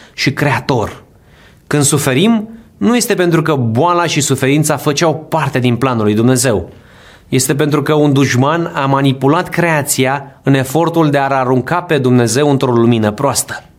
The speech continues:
Dacă Îl învinovățim pe Dumnezeu pentru nenorocirea noastră, vom continua să punem la îndoială caracterul Lui. Rezultatul trist, desigur,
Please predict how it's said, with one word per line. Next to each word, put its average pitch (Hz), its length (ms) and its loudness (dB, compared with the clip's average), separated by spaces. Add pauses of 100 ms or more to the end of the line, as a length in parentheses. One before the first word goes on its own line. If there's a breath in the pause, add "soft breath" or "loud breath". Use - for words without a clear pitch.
(720 loud breath)
Dacă 156 360 -2
Îl 156 120 4
învinovățim 147 760 2
pe 220 100 2
Dumnezeu 151 440 2
pentru 143 320 2
nenorocirea 135 680 2
noastră, 139 540 -2 (300 loud breath)
vom 165 300 2
continua 160 580 2
să 175 180 0
punem 175 380 2
la 160 100 2
îndoială 151 540 2
caracterul 135 640 -2
Lui. 110 320 -2 (800)
Rezultatul 139 580 0
trist, - 380 -2
desigur, 131 540 2